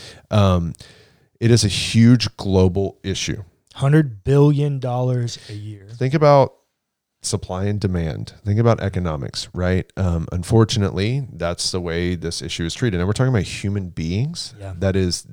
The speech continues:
Speaker 1: the image of God,
Speaker 2: Yeah.
Speaker 1: uh, being bought and sold. There's a demand for,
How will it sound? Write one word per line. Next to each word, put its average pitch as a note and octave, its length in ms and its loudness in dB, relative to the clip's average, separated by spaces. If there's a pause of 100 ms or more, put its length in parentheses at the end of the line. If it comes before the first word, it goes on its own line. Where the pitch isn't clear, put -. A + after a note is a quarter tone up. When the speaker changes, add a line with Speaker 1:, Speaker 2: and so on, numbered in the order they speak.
(180)
Speaker 1:
the F#2 200 -4
image F#2 340 -2
of E2 160 -4
God, - 360 -2 (220)
Speaker 2:
Yeah. G2+ 140 -14 (320)
Speaker 1:
uh, F2+ 220 4
being F2 340 0
bought F2+ 420 2
and F#2+ 260 -2
sold. F2+ 480 0
There's F2+ 220 0
a F2 80 0
demand F2 840 -4 (120)
for, F#2 720 -2